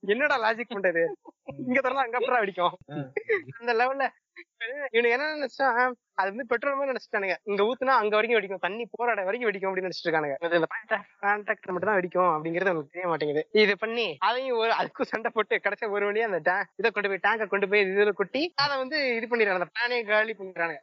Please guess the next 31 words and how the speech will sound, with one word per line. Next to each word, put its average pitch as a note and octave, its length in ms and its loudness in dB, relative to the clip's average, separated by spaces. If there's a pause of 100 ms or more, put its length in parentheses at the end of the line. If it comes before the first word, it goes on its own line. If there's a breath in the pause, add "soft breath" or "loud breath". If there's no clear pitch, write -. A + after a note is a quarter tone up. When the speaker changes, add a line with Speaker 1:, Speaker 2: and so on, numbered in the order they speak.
Speaker 1:
இப்ப F3+ 460 0 (180)
இவனை A3 260 2
கொன்னாலே B3+ 340 2 (100)
முடிஞ்சது, B3 280 -4 (100)
அஹ், G3 380 4
இந்த, F#3 140 0
என்ன F#3+ 160 -2
சொல்றது, F3+ 360 -6
அந்த E3 180 -4
பிளான் G3 260 0
வந்து G#3+ 80 -2
நடக்காம G3 540 0
பண்ணிடலாம். F#3 340 0
இருந்தாலும் A#3+ 320 2
சரி, G#3+ 180 4
ஓகே, G#3 200 0 (100)
அதை F3 200 2
வந்து F#3+ 240 0
வெடிக்க F#3+ 180 -4
வச்சு F3+ 280 -4 (160)
வெற்றிகரமா G#3+ 500 0
முடிச்சிடுறாங்க. F#3 460 -2
முடிச்சுட்டு A3+ 680 0 (100)
அப்பதான் A#3 260 0
வந்து A#3+ 220 2
ரெண்டு G#3 180 0
பேரும் A3 160 2
மீட் A3+ 220 -2
பண்ணிக்கிறாங்க E3+ 340 0
ஃபர்ஸ்ட் E3+ 220 -4
ஃபர்ஸ்டா. D#3+ 260 0